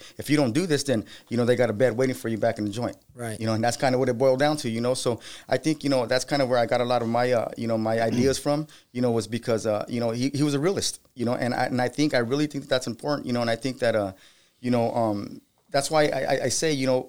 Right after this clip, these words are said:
Speaker 1: people that come from our backgrounds, you know, uh, we can definitely make that difference, man.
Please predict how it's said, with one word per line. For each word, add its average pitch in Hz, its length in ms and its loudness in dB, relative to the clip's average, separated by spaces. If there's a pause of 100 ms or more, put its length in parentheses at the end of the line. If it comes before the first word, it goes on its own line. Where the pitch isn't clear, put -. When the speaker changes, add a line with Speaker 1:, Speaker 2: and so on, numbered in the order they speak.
(100)
Speaker 1:
people 143 240 -4
that 127 120 2
come 147 140 -2
from 131 160 -2
our 127 80 2
backgrounds, 120 640 -2
you 131 100 -4
know, 123 240 0
uh, - 180 -4
we 127 200 -8
can 143 160 -2
definitely 139 260 0
make 131 200 0
that 123 180 0
difference, - 340 -10
man. 143 180 -10